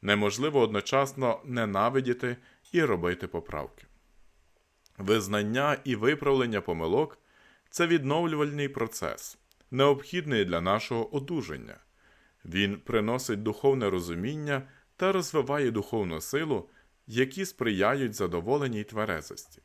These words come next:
Дванадцятий крок — це один великий дев'ятий крок, який ми робимо Богові та собі.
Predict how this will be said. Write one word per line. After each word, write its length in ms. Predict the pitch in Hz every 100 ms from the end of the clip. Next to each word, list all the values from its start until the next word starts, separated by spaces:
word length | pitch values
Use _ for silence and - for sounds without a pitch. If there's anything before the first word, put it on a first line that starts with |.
| _ _ _ _ _ _ _ _ _ _ _ _ _ 85
Дванадцятий 680 | 85 92 98 104 104 104 101
крок — 460 | - 170 - - _ _ _ _ -
це 140 | 147 -
один 420 | 143 135 160 151
великий 480 | 98 98 135 135 87
дев'ятий 460 | 80 80 85 82 78
крок, 480 | - 147 165 - _ _ _
який 340 | 110 131 220 196
ми 140 | 117
робимо 540 | 98 135 113 90 80 -
Богові 640 | 78 82 123 135 131 127 -
та 140 | - 117
собі. 400 | - 95 78